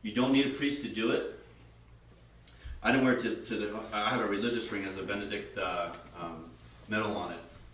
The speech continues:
You can make a spiritual contract with God, and what you can do, you can attach prayers to an, either an object or, like, an action that you do. Um, I, I, I prefer that the actions, 'cause you're actually doing something. For example,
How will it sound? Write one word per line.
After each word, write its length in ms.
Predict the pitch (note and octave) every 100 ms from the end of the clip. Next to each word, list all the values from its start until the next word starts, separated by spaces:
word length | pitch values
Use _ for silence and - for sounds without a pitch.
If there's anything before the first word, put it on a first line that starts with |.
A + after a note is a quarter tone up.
| - - - -
You 120 | B2
can 80 | D3
make 160 | E3
a 60 | D3+
spiritual 560 | C3 D3+ D#3 - - -
contract 680 | - C3 C#3 - - -
with 160 | G3+ -
God, 400 | A3 A3 - - - - - - -
and 80 | G#2+
what 100 | A#2+
you 60 | -
can 160 | C#3
do, 80 | B2+
you 120 | C3
can 100 | A#2+
attach 420 | A#2 - C3 C3+ - - - - - -
prayers 600 | - C3+ C3+ D#3 - -
to 80 | C3+
an, 100 | A#2+
either 180 | A2 G2+
an 80 | G2+
object 680 | G#2+ A#2 - E3+ F3+ F3 - - -
or, 160 | A2
like, 140 | G#2+ G#2+
an 140 | G#2
action 340 | A2 A2 -
that 140 | A2 G2+
you 80 | F2+
do. 200 | F#2+ F#2 - - - - - - - - - - - - - -
Um, 460 | - F#2 F2 F2 -
I, 120 | A#2+ A#2+
I, 320 | G2+ A#2 A2+ - - G#2
I 40 |
prefer 300 | G#2 G2+ A2
that 200 | G#2 F#2
the 140 | F#2 G#2
actions, 380 | G2 - F2+
'cause 100 | F2
you're 100 | G2
actually 180 | F#2 E2+
doing 220 | G2 F#2+
something. 220 | F#2 F#2 F2
For 160 | A2
example, 500 | G#2 G#2 G#2 G2 -